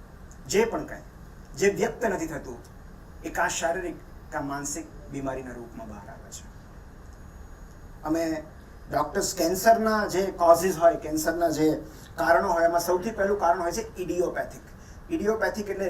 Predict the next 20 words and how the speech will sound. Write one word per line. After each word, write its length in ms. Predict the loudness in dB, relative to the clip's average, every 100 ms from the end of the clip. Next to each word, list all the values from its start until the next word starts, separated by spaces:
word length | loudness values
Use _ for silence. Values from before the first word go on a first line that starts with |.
| 0
reason 320 | -2 2 0 -2 -12 -16 -18 -16 -10 -6
not 180 | -6 -6 -16 -16 -12 -12
known 220 | -12 -14 -16 -16 -16 -16 -12 -10 -10 -10 -14 -18 -18 -16 -12
અથવા 260 | -10 0 0 4 4
of 80 | 4 0 -8 -8
spontaneous 600 | -2 0 0 -2 -2 -2 -4
origin. 280 | -8 -8 -10 -10 -12 -14 -16 -18 -18 -16 -16 -16 -16 -16 -16 -16 -16 -8 2
તો 60 |
એવું 220 | 2 4
બિલકુલ 420 | 4 2 6 6 6 2 -8 -6
શક્ય 320 | -6 -2 -2
છે 160 | 0 -2
કે 120 | 0
અમે 200 | 0 0
જેને 180 | 0 0 2
ઇડિયોપેથિક 500 | 4 4 4 2 -2
કહીએ 280 | -4 -2 -6
છીએ, 240 | -8 -14 -16 -16 -18 -18 -16 -18 -18 -18 -18 -18 -18 -16 -16 -16 -16 -2
જેને, 200 | 0 2 0 -8
જેને 200 | -2 0